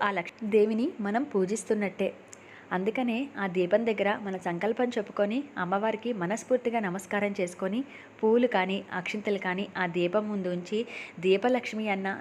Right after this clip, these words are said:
ద్వారలక్ష్మి అన్న మనకి ఆ లక్ష్మీదేవే. ఆ లక్ష్మీదేవి కోసమే మనం అందరం కూడా పూజ చేస్తూ ఉంటాం. ఆ తల్లి ఆశీస్సులు ఎప్పుడు ఉండాలని మనం కోరుకుంటూ ఉంటాం కాబట్టి ఈ విధంగా చక్కగా దీపం దగ్గర కూడా రెండు పూలు కానీ అక్షింతలు కానీ వేసి మనస్ఫూర్తిగా నమస్కారం చేసుకోండి.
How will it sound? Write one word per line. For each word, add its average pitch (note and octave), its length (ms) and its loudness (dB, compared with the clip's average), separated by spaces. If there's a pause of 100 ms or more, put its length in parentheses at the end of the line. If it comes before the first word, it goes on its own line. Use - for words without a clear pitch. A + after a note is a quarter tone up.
(160)
ద్వారలక్ష్మి G3+ 640 0
అన్న F3+ 140 -2 (500)
మనకి F#3+ 300 -2 (140)
ఆ - 20 4 (100)
లక్ష్మీదేవే. F#3+ 600 0 (480)
ఆ G3 40 4 (100)
లక్ష్మీదేవి A#3+ 580 2
కోసమే G3+ 380 -2
మనం F3 220 0
అందరం F#3+ 340 0
కూడా F#3+ 180 2 (120)
పూజ F#3+ 140 0 (100)
చేస్తూ F#3+ 240 -2 (100)
ఉంటాం. F3+ 180 -4 (160)
ఆ - 20 6 (120)
తల్లి G3+ 180 2 (140)
ఆశీస్సులు G#3 380 -4
ఎప్పుడు G3+ 200 -4
ఉండాలని A3+ 360 2
మనం G3 180 -2
కోరుకుంటూ F#3 420 0
ఉంటాం F3 180 0 (100)
కాబట్టి F3 320 0 (460)
ఈ G#3 120 4
విధంగా F#3+ 300 0 (100)
చక్కగా F#3+ 300 -2 (100)
దీపం F#3+ 320 0
దగ్గర F#3+ 260 0
కూడా G#3+ 200 0
రెండు F3 200 -2
పూలు G#3 300 0
కానీ F#3+ 180 -4 (100)
అక్షింతలు F#3 440 -6
కానీ F3 200 -2
వేసి F3 240 -4 (360)
మనస్ఫూర్తిగా A3+ 640 -2 (100)
నమస్కారం G3 420 -4 (100)
చేసుకోండి. F3+ 440 -6